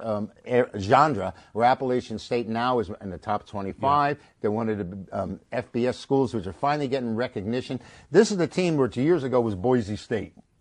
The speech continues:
Speaker 1: Right? And we'll be talking about Boise State later, but now
Speaker 2: Not too
Speaker 1: everyone's
Speaker 2: much
Speaker 1: starting
Speaker 2: later.
Speaker 1: to pay attention who they are.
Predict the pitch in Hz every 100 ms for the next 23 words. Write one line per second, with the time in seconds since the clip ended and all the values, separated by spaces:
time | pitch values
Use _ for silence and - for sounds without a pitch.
0 | _ _ - 113 131 127 123 147 131 131
1 | 117 113 90 113 92 101 - 101 113 104
2 | 95 101 - - - 107 139 143 139 -
3 | 127 127 139 143 135 110 135 127 - 127
4 | 110 131 113 117 120 113 120 127